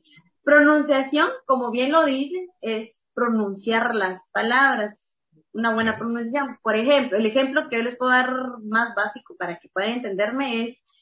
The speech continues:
los de los puertorriqueños, cuando dicen, "Vamos pa'lante". Yo lo puedo decir igual, "Vamos pa'lante", yo lo estoy pronunciando bien,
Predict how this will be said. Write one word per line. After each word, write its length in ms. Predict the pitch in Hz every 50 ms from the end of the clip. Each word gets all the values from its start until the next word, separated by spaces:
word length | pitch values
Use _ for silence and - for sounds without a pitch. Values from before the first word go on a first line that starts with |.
| _ - - _
los 480 | - 202 208 214 214 214 208 208 208 -
de 920 | 220 214 214 214 208 208 208 208 202 196 196 190 190 190 175 175 165 - -
los 160 | 202 220 220
puertorriqueños, 760 | - 233 220 - 247 240 254 254 285 330 370 381 320 277 - _
cuando 180 | - 220 214 214
dicen, 260 | 233 247 277 254 247
"Vamos 360 | 262 262 262 294 294 285 269 -
pa'lante". 640 | 233 208 202 226 262 294 294 262 - - 180 170 170 180 180
Yo 240 | 185 262 302 370 415
lo 140 | 370 370 370
puedo 160 | 302 302 294 294
decir 260 | 277 277 269 277 254
igual, 340 | 262 254 330 392 415 285 220
"Vamos 240 | 247 262 285 349 339 -
pa'lante", 400 | 226 214 262 302 294 294 247 247
yo 80 | 262
lo 80 | 311 349
estoy 200 | 349 339 330 330
pronunciando 580 | - 311 294 262 254 254 269 254 254 254 240
bien, 380 | 254 311 381 392 311 247 247